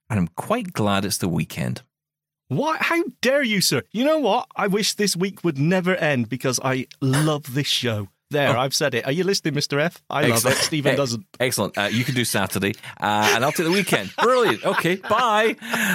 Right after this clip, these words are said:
Speaker 1: Um, yeah, no, I, I, do you know, it's just been a weird week. I think, um, you know that thing that we talk about a lot? You know that thing that blind people talk about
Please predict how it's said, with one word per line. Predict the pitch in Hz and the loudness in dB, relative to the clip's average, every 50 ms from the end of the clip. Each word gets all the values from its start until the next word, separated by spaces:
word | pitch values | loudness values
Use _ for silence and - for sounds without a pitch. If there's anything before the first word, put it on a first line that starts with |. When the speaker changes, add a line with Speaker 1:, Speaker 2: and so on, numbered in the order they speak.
| - - | -2 0
Speaker 1:
Um, | - 127 139 143 147 147 143 143 143 143 143 143 151 156 131 | 0 2 2 2 4 4 4 4 2 2 2 0 -2 -4 -4
yeah, | 120 139 160 175 202 202 196 175 147 123 127 | -4 -2 0 2 2 4 4 2 2 0 0
no, | 147 156 151 | 0 -2 -2
I, | 123 135 139 139 143 - - | -2 -4 -4 -4 -4 -4 -4
I, | - 139 | -4 -6
do | 131 - 185 | -4 -4 -4
you | 208 | -2
know, | 247 208 - | -2 -2 -2
it's | 156 - - 151 139 - | -4 -4 -2 -2 -2 -4
just | - 247 262 - | -4 -6 -6 -4
been | - 269 | -2 0
a | 247 | 0
weird | 180 127 117 107 104 | 0 0 0 -2 -2
week. | 98 98 - 139 | -4 -4 -2 -4
I | 131 | -4
think, | - - 214 185 - - - | -2 -2 -4 -4 -4 -4 -2
um, | 139 131 131 131 127 123 120 110 - _ _ _ _ _ _ _ _ _ - - - - 135 | 0 0 2 2 2 2 0 0 -4 _ _ _ _ _ _ _ _ _ -10 -10 -10 -4 -2
you | 156 233 | 0 2
know | 302 330 | 2 2
that | 294 285 240 180 - - - - | 2 2 0 0 -2 -6 -6 -2
thing | - 135 139 143 143 | 0 0 2 2 2
that | 139 | 2
we | 127 127 | 0 -2
talk | 120 - 131 123 - - | 0 0 -2 -2 -2 -2
about | 123 131 127 | -2 -2 0
a | 98 113 | 0 2
lot? | 113 117 131 139 - | 2 2 0 0 -2
You | 104 117 | -2 -2
know | 127 123 | 0 0
that | 127 113 - - - _ _ _ | 0 -2 -4 -8 -18 _ _ _
thing | 92 92 98 98 101 104 104 107 104 - - | 0 2 2 4 4 4 4 2 0 -2 -6
that | - - - | -12 -6 -2
blind | 87 90 95 104 | 0 0 0 0
people | 104 113 - 107 101 | -2 -2 -4 -4 -4
talk | - - 98 101 - | -2 -4 -4 -4 -6
about | 92 90 101 107 - | -4 -4 -4 -4 -4